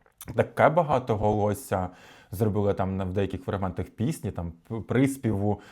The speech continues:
там дуже багато бек-вокалу або там дабл, е, голосу цього виконавця. Тобто наживо це з-, буде звучати сто відсотків інакше.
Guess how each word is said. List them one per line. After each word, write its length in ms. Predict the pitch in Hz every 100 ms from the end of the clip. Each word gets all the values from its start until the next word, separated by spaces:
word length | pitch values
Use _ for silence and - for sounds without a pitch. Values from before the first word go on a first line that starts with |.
| - -
там 180 | 101 98
дуже 200 | 117 104
багато 280 | 98 95 92
бек-вокалу 760 | 107 110 104 92 113 117 104
або 260 | 98 92 87
там 240 | 85 85
дабл, 400 | 95 110 104 101
е, 20 | 98 98 95 95
голосу 680 | 92 95 113 110 101 - 95
цього 240 | - 98
виконавця. 680 | 95 95 98 98 104 - 98
Тобто 260 | 98 - 101
наживо 400 | 98 117 202 165
це 180 | 107
з-, 120 | 90 95
буде 340 | 104 147 110
звучати 440 | 95 87 117 147
сто 320 | - - 113 135
відсотків 680 | 123 - 135 - 90 -
інакше. 580 | 92 92 87 - - 85